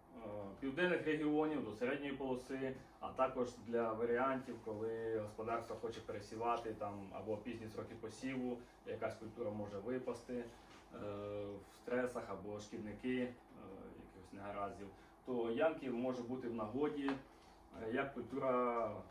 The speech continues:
рятівна, страхова або запланована під, е, під, під урожай.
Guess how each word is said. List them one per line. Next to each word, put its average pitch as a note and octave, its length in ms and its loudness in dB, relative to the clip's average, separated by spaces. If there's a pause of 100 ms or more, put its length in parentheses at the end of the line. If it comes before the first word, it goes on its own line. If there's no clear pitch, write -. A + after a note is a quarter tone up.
(320)
рятівна, B2 500 4
страхова A#2+ 760 4
або A2 560 0 (300)
запланована A2 680 0
під, - 160 -8 (100)
е, G2+ 40 -2 (960)
під, G2 100 -10 (840)
під A2+ 140 -4
урожай. G2+ 420 -4